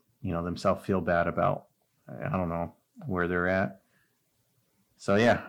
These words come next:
uh, my challenge is to any, uh, person out there of privilege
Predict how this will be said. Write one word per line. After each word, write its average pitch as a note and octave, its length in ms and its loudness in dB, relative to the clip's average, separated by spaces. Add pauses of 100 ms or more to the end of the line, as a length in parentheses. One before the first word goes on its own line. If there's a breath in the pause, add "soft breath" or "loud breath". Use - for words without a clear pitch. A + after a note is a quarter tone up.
uh, G#2 340 6
my G2+ 120 4
challenge A2 340 2
is G#2 140 2
to G2+ 220 0
any, G#2+ 300 4
uh, G2 720 4
person G#2 440 0
out G2 260 2
there G2+ 380 2 (140)
of G2 200 -6
privilege G#2 680 0